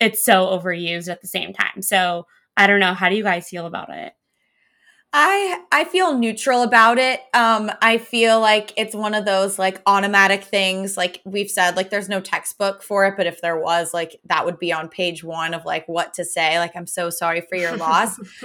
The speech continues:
Speaker 2: Um, I think people, like, are usually, like, obviously we've addressed people are always well-intentioned, but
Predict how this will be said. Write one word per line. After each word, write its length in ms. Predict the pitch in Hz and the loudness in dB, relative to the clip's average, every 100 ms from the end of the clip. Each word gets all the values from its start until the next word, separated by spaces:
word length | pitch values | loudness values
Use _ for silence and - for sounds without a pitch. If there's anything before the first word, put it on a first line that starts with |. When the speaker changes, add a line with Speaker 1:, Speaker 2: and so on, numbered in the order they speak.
| 196 | -2
Speaker 2:
Um, 220 | 214 214 208 | 4 4 4
I 140 | 220 | 0
think 300 | 240 240 233 | 2 -2 -2
people, 280 | 254 240 269 | -8 -2 2
like, 260 | 240 214 214 | 4 4 2
are 100 | 202 | 0
usually, 760 | 202 196 202 185 170 175 165 _ _ _ _ | 0 -4 -2 2 2 0 -6 _ _ _ _
like, 180 | 220 190 196 | -2 0 6
obviously 380 | 220 233 226 226 | 6 6 0 0
we've 240 | 226 - | -2 -2
addressed 480 | - - 160 - - | -4 0 0 -2 -6
people 240 | 196 190 - | -8 -6 -4
are 80 | |
always 280 | 180 202 208 | 0 0 0
well-intentioned, 720 | 214 208 202 170 165 175 170 185 | -2 -2 -4 -10 -8 -10 -8 -2
but 180 | 160 | -4